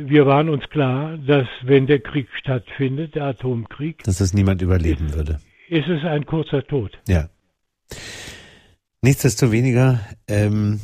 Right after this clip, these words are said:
Speaker 2: ich bekomme natürlich auch, ähm, die zwei Jahre zuvor, ich bekomme das Bild nicht aus dem Kopf,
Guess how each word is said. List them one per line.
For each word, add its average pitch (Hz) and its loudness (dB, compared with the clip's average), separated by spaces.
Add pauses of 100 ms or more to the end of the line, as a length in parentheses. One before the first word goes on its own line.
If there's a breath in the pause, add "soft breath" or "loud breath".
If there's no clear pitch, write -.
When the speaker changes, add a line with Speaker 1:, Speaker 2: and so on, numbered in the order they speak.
(140)
Speaker 2:
ich - -10
bekomme 117 0
natürlich 127 2
auch, 117 -2 (200)
ähm, 98 0
die 110 -6
zwei 110 -2
Jahre 101 4
zuvor, 110 -2
ich 101 -6
bekomme 131 2
das 107 0
Bild 120 0
nicht - -4
aus 98 -6
dem 101 -2
Kopf, - -2